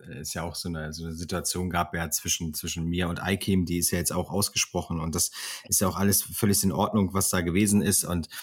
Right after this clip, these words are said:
wir haben aus unseren Fehlern gelernt, wir haben alle unsere Fehler eingestanden, haben uns entschuldigt, in die Augen geguckt und das Thema ist erledigt, ja. Ähm, für mich ist einfach der Punkt, klar, wie schaffe ich das, ja?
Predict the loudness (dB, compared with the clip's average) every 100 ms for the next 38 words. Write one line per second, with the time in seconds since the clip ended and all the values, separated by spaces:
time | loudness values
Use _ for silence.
0 | -16 _ -2 0 2 2 4 6 6 4
1 | 4 2 4 4 2 2 0 2 2 2
2 | 2 0 2 4 4 4 2 2 0 0
3 | 2 4 4 4 2 4 2 0 -6 -2
4 | -2 0 0 -2 -2 -4 -4 -4 -6 -8
5 | -8 -8 -10 -8 0 4 4 2 0 -4
6 | 0 4 6 4 2 0 4 4 2 0
7 | 0 2 2 2 -2 -2 -4 -4 -4